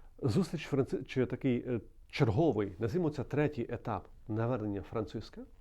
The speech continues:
відбувся не як, е, у більшості святих, десь молитва в келії, в роздумах над Божим Словом. Франциск зустрів Ісуса у своєму житті,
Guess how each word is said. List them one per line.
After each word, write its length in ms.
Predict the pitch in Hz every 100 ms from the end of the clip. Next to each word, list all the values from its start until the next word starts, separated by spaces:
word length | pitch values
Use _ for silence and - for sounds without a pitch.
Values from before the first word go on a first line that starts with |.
| - - -
відбувся 460 | 107 113 190 - -
не 180 | - 175
як, 260 | 226 135 - - - -
е, 120 | 113 104 101 101 - 104 - - - - - -
у 80 | 117
більшості 440 | 123 - 101 -
святих, 460 | - 101 - 98 - - - - - 104
десь 280 | 110 -
молитва 400 | 123 113 147 147
в 120 | 101 -
келії, 520 | 127 123 104 98 92 - - - -
в 60 | 104
роздумах 520 | 123 120 110 104 -
над 140 | 95
Божим 320 | 95 107 104
Словом. 460 | 104 123 127 107 92 - - - - - - - -
Франциск 640 | - 139 120 208 196 -
зустрів 600 | 110 120 - 170 175 -
Ісуса 400 | 123 - 170 -
у 100 | 117
своєму 440 | - 110 147 135 101
житті, 640 | 104 - 151 156 139